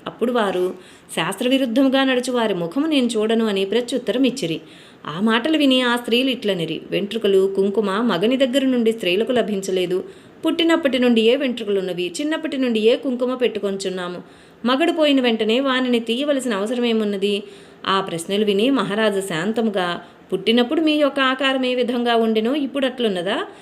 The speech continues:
వయసు వచ్చుచున్న కొలది ఆకారములో, నడవడిలో, జ్ఞానములో భేదం ఎందుకు కనబడుచున్నది? మీరు పుట్టినప్పుడు ఎట్లుంటిరో అట్లే నా దగ్గరకు వచ్చినచో నేను మీకు దర్శనమియ్యవచ్చును." మహారాజు మాటలు విని వారు మనస్సు మార్చుకొనిరి. మరునాడు వితంతువులందరినూ కేశ-,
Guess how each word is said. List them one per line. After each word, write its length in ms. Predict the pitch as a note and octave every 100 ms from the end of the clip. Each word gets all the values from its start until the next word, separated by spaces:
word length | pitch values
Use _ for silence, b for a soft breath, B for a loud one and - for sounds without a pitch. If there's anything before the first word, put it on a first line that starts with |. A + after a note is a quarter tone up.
| B -
వయసు 260 | F3 F#3+ A#3+
వచ్చుచున్న 460 | C4 B3+ B3 B3+ B3+
కొలది 380 | B3+ A#3+ C4
ఆకారములో, 720 | D#4+ A3 A3 A3 G#3+ G3+ A3
నడవడిలో, 600 | C4+ A3 G#3 G#3 F#3+ G#3
జ్ఞానములో 600 | C4+ G#3 F#3 G#3 A3 A3 C#4+
భేదం 400 | G3+ G3 B3 C4+
ఎందుకు 280 | B3+ C4
కనబడుచున్నది? 840 | C4 B3+ B3 B3 B3 B3 B3 C4 C4+ B B B -
మీరు 160 | G3+
పుట్టినప్పుడు 560 | F#3+ F#3 E3+ G#3+ G#3+ A3+
ఎట్లుంటిరో 480 | A3 A#3 A#3 A#3 D4+
అట్లే 440 | E4+ F3+ A3 C4+
నా 120 | D4+
దగ్గరకు 380 | D4 C#4 C4+ C4
వచ్చినచో 540 | B3+ B3+ A#3 A3 G#3 G#3 B B -
నేను 260 | D4 F4
మీకు 240 | E4+ D4+ A#3+
దర్శనమియ్యవచ్చును." 1200 | A3+ A3 C4 B3+ A3+ G#3 F#3+ F3+ F3 E3+ - - - F3
మహారాజు 400 | E3 F#3+ G3 F#3+
మాటలు 360 | E3 E3 G#3
విని 180 | G#3 G#3+
వారు 260 | G#3 F#3+ F3
మనస్సు 360 | D#3+ F#3+ A3
మార్చుకొనిరి. 600 | G#3 F3+ - F3+ F3 E3+ -
మరునాడు 440 | E3 F3 G3+ G3+
వితంతువులందరినూ 880 | E3+ E3+ A#3+ A#3+ A3 F#3 G#3+ G#3 G3+
కేశ-, 480 | F#3 - F#3+ - -